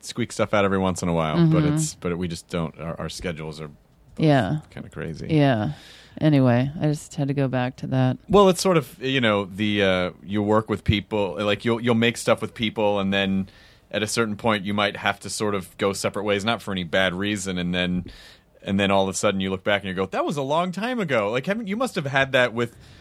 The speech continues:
Speaker 1: as long as you've been in comedy, and just different people that you've worked with and different people that, uh, pop up in your life, and then you sort of, you, you sort of move on without even realizing, like,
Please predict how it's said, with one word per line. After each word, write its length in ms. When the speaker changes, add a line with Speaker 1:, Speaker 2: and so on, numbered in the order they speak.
Speaker 1:
as 180
long 200
as 140
you've 120
been 300
in 160
comedy, 460
and 120
just 200
different 280
people 240
that 120
you've 160
worked 220
with 180
and 120
different 240
people 280
that, 180
uh, 140
pop 260
up 160
in 80
your 120
life, 320
and 80
then 120
you 80
sort 240
of, 220
you, 220
you 120
sort 200
of 80
move 280
on 240
without 320
even 200
realizing, 600
like, 260